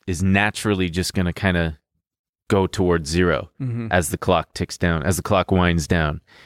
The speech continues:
Speaker 1: And if the price of the pudding doesn't move up in kind in time, the value of your contract eventually becomes worthless or worth a lot. So on this particular Amazon trade
Speaker 2: How
Speaker 1: that
Speaker 2: long
Speaker 1: I
Speaker 2: was it?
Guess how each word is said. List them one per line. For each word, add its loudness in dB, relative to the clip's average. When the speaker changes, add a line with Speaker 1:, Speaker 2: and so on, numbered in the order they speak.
Speaker 1:
And 2
if 2
the -2
price 0
of -2
the -4
pudding 2
doesn't 2
move 2
up 2
in -2
kind 0
in 4
time, 2
the -4
value 0
of -4
your 0
contract 0
eventually -2
becomes -4
worthless -2
or 2
worth 2
a -4
lot. -2
So 2
on 2
this 0
particular 0
Amazon 0
trade 0
Speaker 2:
How 4
Speaker 1:
that 0
Speaker 2:
long 0
Speaker 1:
I -4
Speaker 2:
was -2
it? -6